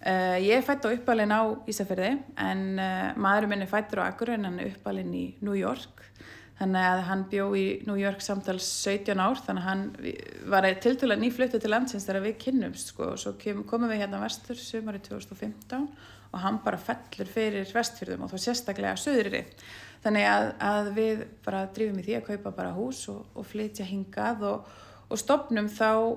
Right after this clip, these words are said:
ferðaskrifstofu. Ég, eh, hef unnið eiginlega bara allt mitt líf í ferðaþjónustu. Ég byrjaði hérna sem sumarstarfsmaður hjá, um, upplýsingamiðstöðinni hérna á Ísafirði. Ég hef síðan unnið á,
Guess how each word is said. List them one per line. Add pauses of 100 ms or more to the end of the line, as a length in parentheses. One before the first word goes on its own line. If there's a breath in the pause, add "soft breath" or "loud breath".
ferðaskrifstofu. (260)
Ég, (180)
eh,
hef
unnið (240)
eiginlega
bara
allt
mitt
líf (100)
í
ferðaþjónustu.
Ég
byrjaði
hérna
sem
sumarstarfsmaður
hjá, (600 loud breath)
um, (120)
upplýsingamiðstöðinni
hérna
á
Ísafirði. (420 loud breath)
Ég
hef
síðan
unnið
á,